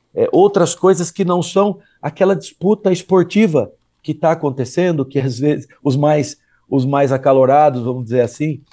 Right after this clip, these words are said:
acabam, é, é, é, subindo o tom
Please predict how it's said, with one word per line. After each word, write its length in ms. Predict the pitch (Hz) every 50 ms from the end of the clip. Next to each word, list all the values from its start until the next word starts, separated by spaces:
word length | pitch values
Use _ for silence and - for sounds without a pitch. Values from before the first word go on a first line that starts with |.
| _ _ _ -
acabam, 800 | - 127 135 135 135 - 139 143 143 127 135 131 123 120 113 101 _ _ _ _ _ -
é, 960 | 98 113 120 123 120 117 113 113 78 90 110 110 110 110 131 131 135 - - -
é, 100 | 104 104
é, 40 | 101
subindo 680 | 104 - - 156 147 120 101 143 170 196 190 156 143
o 40 | 131
tom 420 | 131 - 143 139 151 156 139 -